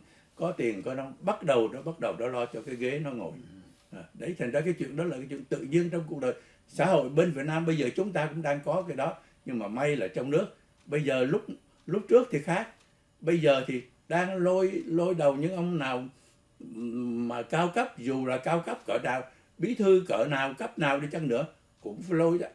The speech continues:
Speaker 1: ăn tiền như thế nào,
Speaker 2: Dạ.
Speaker 1: khuất tất như thế nào, ăn cướp, bóc lột như, như, như thế nào, đem về của công làm, của, của, nghĩa là của riêng như thế nào. Có xứng đáng là con cháu Bác Hồ không? Có xứng đáng là công chức,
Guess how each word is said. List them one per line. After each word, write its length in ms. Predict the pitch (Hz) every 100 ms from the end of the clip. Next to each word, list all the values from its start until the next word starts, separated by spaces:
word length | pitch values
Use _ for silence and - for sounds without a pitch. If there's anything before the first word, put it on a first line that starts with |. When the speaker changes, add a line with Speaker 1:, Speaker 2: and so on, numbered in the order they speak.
| _
Speaker 1:
ăn 200 | 165 175 165
tiền 300 | 143 120 113
như 140 | 151
thế 100 | 202
nào, 240 | 170 120 - - -
Speaker 2:
Dạ. 120 | 117 117
Speaker 1:
khuất 120 | 226 -
tất 240 | 254 -
như 100 | 170
thế 100 | 202
nào, 280 | 170 127 113 -
ăn 200 | 180 196 240
cướp, 160 | 269 - _
bóc 260 | 214 254 165
lột 200 | 139 160 233
như, 120 | 190 156
như, 500 | 170 165 156 151 151
như 180 | 165 165
thế 100 | 214
nào, 180 | 139
đem 240 | 135 170 180
về 240 | 143 131 - - _ -
của 260 | 101 120 156
công 240 | 175 175
làm, 280 | 151 120 110
của, 180 | 90 104 139
của, 160 | 131 123
nghĩa 260 | 127 123 151
là 180 | 139 120
của 140 | 98 117
riêng 200 | 156 156
như 100 | 151
thế 80 |
nào. 160 | 156 120 - - -
Có 100 | 214
xứng 240 | 196 233 220
đáng 220 | 196 254
là 140 | 151 -
con 140 | 165
cháu 180 | 156 196
Bác 80 | 208
Hồ 220 | 190 147 147
không? 80 | 147
Có 100 | 190
xứng 220 | 226 226
đáng 180 | 196 208
là 80 |
công 280 | - 185 180
chức, 180 | 247 254